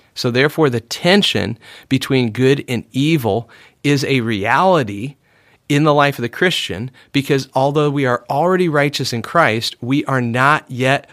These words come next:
perfected as we will be on the day of redemption. Okay, so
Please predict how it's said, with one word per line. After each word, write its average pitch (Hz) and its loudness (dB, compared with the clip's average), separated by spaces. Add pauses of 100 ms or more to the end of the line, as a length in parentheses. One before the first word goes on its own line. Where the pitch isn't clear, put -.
perfected 131 -2
as 131 2
we 127 2
will 120 2
be 113 -2
on 110 -2
the 110 -2
day 104 -2
of 98 -4
redemption. 104 -4 (400)
Okay, 107 -2 (260)
so 120 0